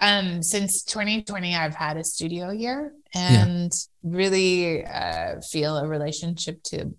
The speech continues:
Speaker 1: a community of artists and a series of ideas that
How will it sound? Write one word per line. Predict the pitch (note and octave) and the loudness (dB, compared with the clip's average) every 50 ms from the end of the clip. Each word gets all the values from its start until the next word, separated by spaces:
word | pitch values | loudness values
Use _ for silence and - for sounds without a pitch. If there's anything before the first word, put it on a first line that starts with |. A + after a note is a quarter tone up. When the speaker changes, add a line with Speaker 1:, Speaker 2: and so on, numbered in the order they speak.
| _ - | _ -8
Speaker 1:
a | - E3 D3 - - - - _ - | -6 -6 -6 -6 -10 -18 -20 _ -6
community | F#3 F3+ F3 E3+ D#3+ D#3+ D#3 | -4 -2 0 0 2 2 0
of | C#3+ | 0
artists | A#2+ - D3 D3 D3+ D3 C#3+ D3 D3+ - - - | -2 -4 -4 -4 -4 -4 -4 -4 -4 -6 -6 -6
and | - D3 D3 | -6 -6 -6
a | D3 | -4
series | - - - D3 D3 D3 D3 D3 | -4 -4 -4 -4 -4 -4 -4 -6
of | C#3+ | -6
ideas | C#3+ C#3 C#3+ D3 C#3+ C#3+ C#3+ C#3+ C#3 C#3+ C#3+ - - | -6 -6 -6 -4 -4 -4 -6 -6 -6 -6 -8 -10 -10
that | C#3 C3+ C3+ A#2+ A2 G2 | -12 -12 -12 -12 -12 -14